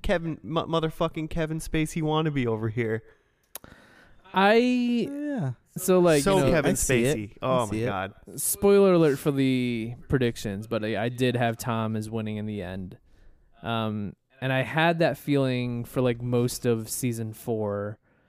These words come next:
Speaker 2: just based on what I thought that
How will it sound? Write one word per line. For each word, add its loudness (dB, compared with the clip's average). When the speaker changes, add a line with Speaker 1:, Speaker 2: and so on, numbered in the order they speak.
Speaker 2:
just 2
based 0
on -4
what 2
I 2
thought 0
that -2